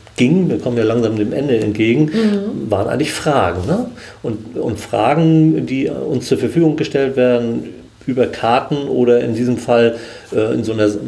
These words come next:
Speaker 1: im Buch gebundenen Sammlung. Und die kann man dann nehmen und darüber einfach mal ein ganz,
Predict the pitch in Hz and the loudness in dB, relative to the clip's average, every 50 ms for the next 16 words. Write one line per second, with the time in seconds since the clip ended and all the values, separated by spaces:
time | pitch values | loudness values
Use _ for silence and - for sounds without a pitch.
0 | 117 110 107 107 101 101 - 160 147 - - - - 190 - 110 - 104 104 - | -6 -6 -6 -8 -10 -12 -14 -14 -16 -16 -18 -20 -14 -12 -10 -10 -10 -10 -8 -6
1 | - 120 107 101 127 139 - - 139 123 - 127 123 117 113 110 107 101 101 104 | -4 -4 0 2 0 0 2 0 0 2 2 2 2 2 0 0 0 0 2 0
2 | 101 95 95 - - 120 104 - - 104 107 104 95 95 92 90 90 - - - | -2 -2 -4 -6 -6 -6 -4 0 0 0 2 2 2 0 0 -2 -4 -8 -10 -10
3 | - - - 113 123 110 104 110 - 110 101 104 - 120 117 113 107 101 98 104 | -10 -10 -8 -8 -6 -6 -8 -6 -6 -6 -6 -4 -2 0 0 2 2 2 2 2
4 | 110 127 160 196 233 208 170 160 - - - - - - 110 107 120 127 131 143 | 2 4 2 4 2 2 2 0 -2 -6 -12 -6 -2 0 2 2 2 2 4 4
5 | 143 147 160 160 156 - - - - 117 101 98 - 147 147 - 120 110 117 123 | 4 4 2 0 -2 -6 -12 -6 -2 -2 -2 0 0 -2 -2 -2 -2 0 2 2
6 | 131 131 - - - - - - - - - - - - 120 107 107 104 104 104 | 0 0 -4 -8 -10 -10 -12 -12 -12 -12 -12 -12 -4 -4 -2 -2 -2 -4 -6 -4
7 | - 120 110 117 113 - | -4 -2 -2 -2 -2 -4